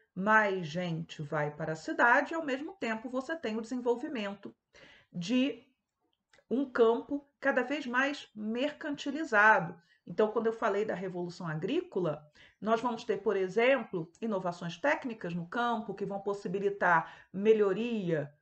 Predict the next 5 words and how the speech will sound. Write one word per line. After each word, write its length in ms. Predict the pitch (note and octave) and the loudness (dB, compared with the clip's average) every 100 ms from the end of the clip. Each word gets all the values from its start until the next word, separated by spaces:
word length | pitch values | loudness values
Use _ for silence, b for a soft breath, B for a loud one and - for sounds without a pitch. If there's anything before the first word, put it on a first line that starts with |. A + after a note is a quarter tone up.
| - | -10
no 120 | F#3 | -8
plantio, 760 | - F3 E3 - B3 A#3 A3 G3+ | -2 -2 -2 -6 -4 -2 0 0
aumento 420 | G3 G3+ F#3+ F#3+ | -2 -4 -6 -4
da 120 | E3+ | -4
produção, 920 | - E3 D#3+ - A3 G#3+ A#3 A3 G#3+ | -4 -6 -6 -6 0 4 4 4 -2